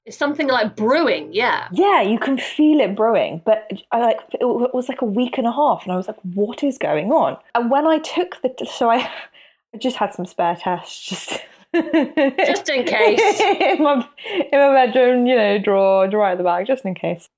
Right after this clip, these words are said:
Speaker 2: And I was like, "Okay, it's not gonna be positive, but this is a bit weird now." So, um, something, something in my gut is telling me to just take one. Also, another thing,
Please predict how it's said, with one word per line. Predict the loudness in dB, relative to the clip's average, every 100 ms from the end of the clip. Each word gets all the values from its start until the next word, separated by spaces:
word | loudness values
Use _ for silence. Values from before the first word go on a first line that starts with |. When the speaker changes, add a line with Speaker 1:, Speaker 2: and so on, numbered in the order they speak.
| _ _
Speaker 2:
And | -4
I | 0
was | 0 0
like, | 0 0 0 -2 -4 -14 -12
"Okay, | -10 -2 0 0 -2
it's | -4 0
not | 0 2
gonna | 0 -2
be | -4 -6
positive, | -8 -10 -8 -8 -4 -4 -6 -16 -20 _ _ _ _ _ _ _ _
but | 0 2 0 -2 _ _ _ _
this | -8 -4 -2
is | -2
a |
bit | 0 0 0
weird | 0 0 -2
now." | -4 -4 -2 -4 -6
So, | -10 -2 2 2 2 0
um, | 0 0 0 -2 -6 _ _ _ _ _
something, | -6 -4 -4 -8
something | -4 -2 0
in | 0
my | 0
gut | -2 0 -2 -2
is | -8
telling | -6 -4
me | -4 -6
to | -8
just | -12 -6
take | -4 -4 -6
one. | -8 -8 -14 _ _ -8
Also, | -4 -2
another | -2 -2 -4
thing, | -4 -4 -6